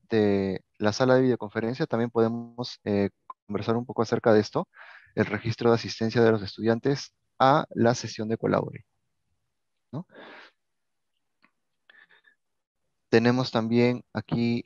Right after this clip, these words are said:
la parte de anuncios. Y, bueno, para no adelantarme mucho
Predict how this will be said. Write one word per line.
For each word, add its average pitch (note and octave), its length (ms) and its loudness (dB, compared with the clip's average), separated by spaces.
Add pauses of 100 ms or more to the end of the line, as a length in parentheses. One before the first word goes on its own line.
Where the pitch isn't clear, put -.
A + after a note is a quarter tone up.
la G#2 120 0
parte A2 300 0
de G#2+ 80 6
anuncios. A2+ 640 -6 (4000)
Y, C#3 300 -4 (160)
bueno, F#2 240 -2
para A2 240 2
no C3+ 200 0
adelantarme B2 520 2
mucho B2 360 -8